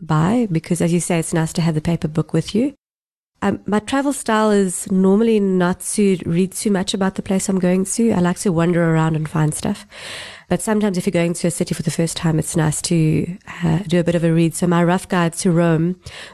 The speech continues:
which is a city that I've visited quite a lot of times, has got quite a lot of highlights and places that you should visit. So I can remember to go back there. If I take somebody with me who's never been to Rome, I can show them all the places that I visited the last time.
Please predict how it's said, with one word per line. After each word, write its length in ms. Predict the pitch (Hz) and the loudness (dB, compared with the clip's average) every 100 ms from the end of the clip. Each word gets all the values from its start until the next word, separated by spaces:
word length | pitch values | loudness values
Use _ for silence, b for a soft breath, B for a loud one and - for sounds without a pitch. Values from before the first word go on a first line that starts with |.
| B | B
which 160 | 175 | -2
is 100 | 170 | 0
a 20 | |
city 240 | 175 185 180 | 0 0 0
that 120 | 165 | 0
I've 340 | 160 156 151 _ | 0 0 -2 _
visited 360 | 156 180 170 - | -2 0 0 -2
quite 200 | 190 175 | -2 2
a 20 | |
lot 140 | 160 | 2
of 100 | 160 | 0
times, 540 | - 170 160 147 147 - B B B | 0 0 0 2 0 -4 B B B
has 140 | - 165 | -4 -2
got 160 | 180 | -2
quite 220 | - 185 180 | 0 0 2
a 40 | |
lot 140 | 170 | 2
of 460 | 160 156 151 - - _ _ - | 2 0 -4 -12 -18 _ _ -4
highlights 520 | 170 170 165 156 - | 0 0 0 -4 -2
and 140 | 165 - | -4 0
places 320 | 160 165 156 | -2 0 -2
that 120 | 147 | -4
you 60 | 170 | -4
should 200 | 170 160 | -4 -2
visit. 360 | 160 156 - B B B B B _ _ | 0 0 -4 B B B B B _ _
So 140 | - 175 | -4 -2
I 40 | |
can 120 | 185 | 0
remember 280 | 190 185 190 | 2 4 2
to 100 | 190 | 0
go 100 | 180 | 0
back 220 | 170 170 - | 0 -2 -2
there. 80 | |
If 100 | 170 | -2
I 60 | 175 | 0
take 200 | - 185 | -2 -4
somebody 360 | - 185 180 175 | -2 0 2 2
with 260 | 180 180 | 2 2
me 200 | 180 170 | 2 4
who's 200 | 165 160 | 2 2
never 160 | 175 170 | 0 2
been 180 | 170 165 | 0 0
to 140 | 180 | 2
Rome, 220 | 170 170 | 4 2
I 80 | 165 | 0
can 340 | - 165 165 | 0 -2 0
show 260 | 160 - 180 | -2 0 2
them 180 | 175 175 | 2 2
all 100 | 170 | 2
the 80 | 170 | 0
places 340 | 170 160 160 | -2 -2 0
that 100 | 160 | 0
I 100 | 156 | 2
visited 340 | 156 160 156 | 2 2 0
the 80 | 156 | 0
last 280 | 156 160 - | 0 0 -2
time. 340 | 185 175 170 | -2 0 0